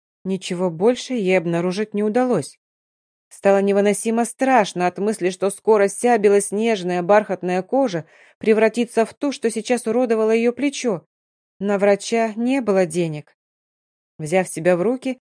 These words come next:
она накинула халат и выскочила из комнаты. Рядом на этом же этаже жила одинокая старушка. Может, она подскажет, что делать, или у нее найдется какая-нибудь мазь? Старушка обрадовалась гостье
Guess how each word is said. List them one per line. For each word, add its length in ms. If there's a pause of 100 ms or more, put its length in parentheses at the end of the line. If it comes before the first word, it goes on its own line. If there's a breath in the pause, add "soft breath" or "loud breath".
(200)
она 200
накинула 460
халат 440
и 120
выскочила 540
из 260
комнаты. 600 (580)
Рядом 400
на 120
этом 220
же 160
этаже 440
жила 260
одинокая 480
старушка. 640 (400)
Может, 300
она 200
подскажет, 540
что 240
делать, 380 (240)
или 160
у 60
нее 180
найдется 440
какая-нибудь 640
мазь? 440 (840)
Старушка 540
обрадовалась 560
гостье 500